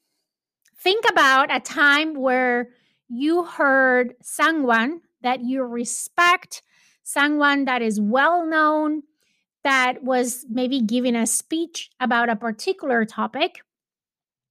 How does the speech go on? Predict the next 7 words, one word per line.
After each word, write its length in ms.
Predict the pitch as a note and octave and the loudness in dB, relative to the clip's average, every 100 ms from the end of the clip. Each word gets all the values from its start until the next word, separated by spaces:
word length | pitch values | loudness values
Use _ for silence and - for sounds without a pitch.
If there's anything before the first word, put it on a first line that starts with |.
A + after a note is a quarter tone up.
| - | -2
on 240 | C#4+ C4+ | 2 2
which 460 | C#4 D4 C4 - - _ _ _ | 4 2 2 -6 -10 _ _ _
before 540 | C4 C4 D#4+ F4+ A4+ | -4 -2 4 6 6
listening 540 | F4 C#4+ - D4+ C4+ - | 4 2 2 2 2 0
to 120 | C#4 | 0
this 220 | B3 B3+ | -2 -2
person, 640 | - - A#3+ A#3+ B3 B3 | -8 -6 -6 -4 -4 -4